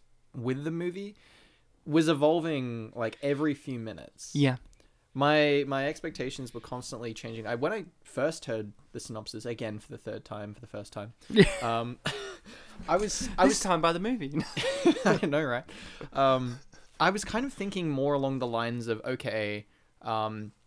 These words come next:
Speaker 1: it's one of those movies, I think, as you mentioned, like the,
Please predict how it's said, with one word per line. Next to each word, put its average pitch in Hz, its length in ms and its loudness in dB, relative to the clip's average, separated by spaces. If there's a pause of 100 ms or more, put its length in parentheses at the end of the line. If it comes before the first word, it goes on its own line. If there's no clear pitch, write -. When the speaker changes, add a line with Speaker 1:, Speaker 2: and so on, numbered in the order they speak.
(500)
Speaker 1:
it's 165 160 -2
one 190 100 2
of 185 80 0
those 156 200 4
movies, 127 320 -2
I 131 60 -4
think, 127 140 -6
as 113 240 -6
you 110 80 -6
mentioned, 104 560 -10
like 104 180 -12
the, 104 200 -8